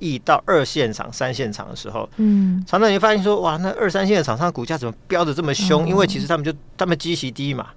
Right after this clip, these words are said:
Speaker 2: 对。
Speaker 1: 那他过去他们的报价也比较低。
Speaker 2: 是。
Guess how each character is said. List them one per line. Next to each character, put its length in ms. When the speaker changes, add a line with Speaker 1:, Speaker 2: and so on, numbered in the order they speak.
Speaker 2:
对。 180
Speaker 1:
那 100
他 140
过 160
去 140
他 80
们 100
的 60
报 160
价 160
也 120
比 80
较 220
低。 140
Speaker 2:
是。 360